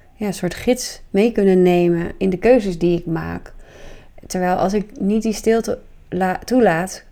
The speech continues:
dan is het ook voor mij veel moeilijker om die waardevolle informatie uit mijn gevoelens mee te nemen. Dus ik wil heel graag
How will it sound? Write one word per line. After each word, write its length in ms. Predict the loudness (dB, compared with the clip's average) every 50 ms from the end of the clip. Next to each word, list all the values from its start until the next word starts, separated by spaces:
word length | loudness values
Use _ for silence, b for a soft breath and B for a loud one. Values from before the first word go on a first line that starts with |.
| _ -14 -10
dan 1080 | -6 -4 -2 -2 -2 -2 -2 -2 -2 -2 -2 -2 -2 -2 -2 -2 -2 -2 -4 -4 -8 -10 B B B B
is 100 | B -6
het 120 | -4 -2 -4
ook 100 | -4 -4
voor 140 | -2 0 0
mij 120 | 0 2
veel 140 | 2 2 2
moeilijker 480 | 2 4 4 4 4 2 2 0 2
om 560 | 2 2 2 2 2 2 2 2 0 0 -2 -6 -8 -6 -4 -4 -4 -4 -6 -10 -16 -20 -20 _ -4
die 200 | 0 2 2 2
waardevolle 460 | 4 4 4 4 2 2 0 0 0
informatie 520 | 0 0 0 -2 -2 0 0 0 0 0 -2
uit 100 | -2 -2
mijn 120 | -4 -4
gevoelens 400 | -4 -4 -2 0 0 2 2 2
mee 240 | 2 2 2 2 0
te 80 | 0 -2
nemen. 280 | -4 -2 -2 -2 -2
Dus 80 | -2 -2
ik 120 | -4 -4
wil 380 | -2 -2 2 4 4 4 6 4
heel 220 | 4 4 4 4
graag 480 | 4 2 2 2 2 0 -2 -6 -12